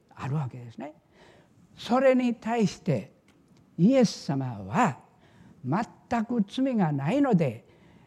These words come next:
唯一罪を裁くことがおできになるのです。しかし、お裁きにならないのは、自ら罪人の罪を負い、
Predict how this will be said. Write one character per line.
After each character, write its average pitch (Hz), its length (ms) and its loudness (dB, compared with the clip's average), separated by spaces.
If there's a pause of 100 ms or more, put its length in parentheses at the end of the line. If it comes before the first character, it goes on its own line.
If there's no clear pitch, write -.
(280)
唯 247 280 6
一 143 280 0 (400)
罪 247 360 0
を 180 120 4
裁 202 220 0 (140)
く 196 120 -14
こ 269 160 0
と 277 140 -2
が 180 300 4
お 175 120 6
で 226 160 4
き 254 140 -4
に 262 160 0
な 190 160 -2
る 240 60 -2
の 330 140 8
で 180 160 4
す。 - 180 -14 (500)
し - 180 -18
か 311 200 -2
し、 170 420 2 (960)
お 165 120 4
裁 254 200 0 (180)
き 240 140 0
に 220 160 4
な 180 160 4
ら 233 140 -4
な 269 180 -2
い 226 40 2
の 180 120 4
は、 131 260 -2 (420)
自 254 560 0 (220)
ら 175 360 -2 (1040)
罪 - 260 0 (180)
人 240 320 0
の 226 260 0
罪 269 400 0
を 160 160 0
負 240 140 4
い、 135 140 -2